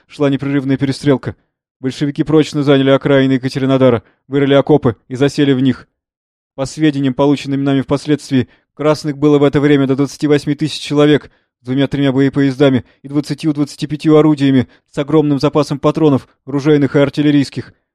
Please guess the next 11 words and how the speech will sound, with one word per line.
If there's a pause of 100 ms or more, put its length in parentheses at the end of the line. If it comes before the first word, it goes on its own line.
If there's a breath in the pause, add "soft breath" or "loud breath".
(160)
И
против
таких
сил, (160 soft breath)
с
свободным
тылом (140 soft breath)
и
возможностью
неограниченных
пополнений